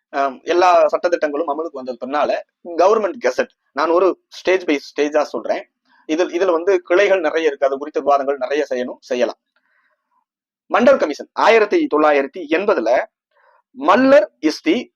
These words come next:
ancient name of பல்லர், both denote the same community" அப்படின்னு தமிழ்நாடு கெசட் வந்து மல்லர், பல்லர், தேவேந்திரகுல வேளாளர்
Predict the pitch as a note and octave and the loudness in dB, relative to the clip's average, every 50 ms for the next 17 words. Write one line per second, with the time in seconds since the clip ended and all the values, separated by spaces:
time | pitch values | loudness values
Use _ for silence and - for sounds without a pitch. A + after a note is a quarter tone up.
0 | _ - D#3 F3+ A#3 C#4 D#4 C#4+ B3 B3+ A#3+ A3+ G#3 _ _ - C3+ D3+ F3+ G#3 | _ -2 0 2 2 2 2 2 2 2 2 0 -2 _ _ -8 -2 -2 0 0
1 | G3+ - D#3 E3+ G3 - - _ _ - - C3 B2+ A#2+ A#2 A#2 - _ _ _ | 0 0 0 0 0 -2 -6 _ _ -4 -2 0 2 2 0 0 -2 _ _ _
2 | _ _ _ _ _ _ _ - F4+ A4 C#5+ D#5+ - - - _ _ _ _ _ | _ _ _ _ _ _ _ 2 4 6 6 4 4 0 -10 _ _ _ _ _
3 | - C3 C#3+ E3+ G3+ A3+ A3+ A3 A3+ A#3 A3+ - - C#4 C#4+ - _ _ - - | -12 -6 -2 0 0 2 2 2 2 2 2 0 -2 -6 -6 -6 _ _ -20 -12
4 | - - A3 A#3 B3+ B3 - D#3+ D3 D3+ C#3 B2 A#2 - - G#2+ - _ _ _ | -4 0 2 2 2 0 -2 -4 -2 -2 -2 -4 -6 -8 -12 -14 -16 _ _ _
5 | _ _ _ _ _ _ _ _ - - B2+ A#2 A2+ B2 B2 D#3+ A3+ G4 - _ | _ _ _ _ _ _ _ _ -6 -4 -4 -2 -2 -4 -6 -6 -10 -10 -12 _
6 | _ _ _ _ _ _ _ _ _ _ _ - D3 E3+ G3 G#3+ A3 G#3 F3+ D#3 | _ _ _ _ _ _ _ _ _ _ _ -2 0 0 0 0 0 0 0 0
7 | B2 G#2 F#2 - _ _ _ _ _ _ _ _ _ - D3 D#3 E3 F3 - D3 | -2 -6 -12 -20 _ _ _ _ _ _ _ _ _ -4 -2 0 0 0 -2 -2
8 | B2+ B2 A#2+ G3 A3 - _ _ _ _ _ _ _ _ _ - A#2+ B2 B2 C3 | -4 -6 -6 -8 -8 -8 _ _ _ _ _ _ _ _ _ -6 -4 -2 -2 0
9 | C#3+ F3 A#3+ - _ _ _ _ _ _ _ _ _ _ _ _ _ - - A#2+ | 2 0 0 0 _ _ _ _ _ _ _ _ _ _ _ _ _ -2 -2 0
10 | B2+ C#3+ F3+ B3 - _ _ _ _ _ _ _ - C3+ C#3+ C#3+ C#3+ C#3 B2+ A#2+ | 0 0 -2 -2 -2 _ _ _ _ _ _ _ -6 -4 -2 -2 -2 -2 -6 -6
11 | A#2 A#2 A2+ G#2+ G#2+ G#2+ G#2+ G#2+ G2+ G2 - | -8 -8 -8 -6 -6 -6 -4 -6 -8 -8 -10